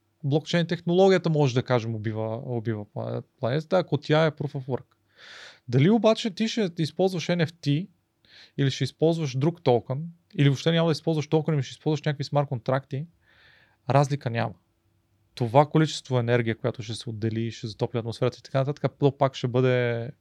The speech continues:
пак ще бъде отделено. Демек, това, че ти имаш Ен Еф Ти, не те прави по-добър или по-лош.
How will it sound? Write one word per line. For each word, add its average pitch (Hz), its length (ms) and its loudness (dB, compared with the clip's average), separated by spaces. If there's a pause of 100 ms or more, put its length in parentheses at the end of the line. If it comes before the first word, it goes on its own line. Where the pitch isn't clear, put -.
пак 131 120 -6
ще - 100 -12
бъде 123 140 0
отделено. 107 380 -4 (480)
Демек, 170 280 0 (840)
това, 170 160 8
че 175 100 -4
ти 190 80 0
имаш 175 200 2
Ен 175 100 4
Еф 139 140 2
Ти, 208 220 0
не 175 140 0
те 170 100 4
прави 170 200 6
по-добър 156 260 8
или 143 140 4
по-лош. 127 400 2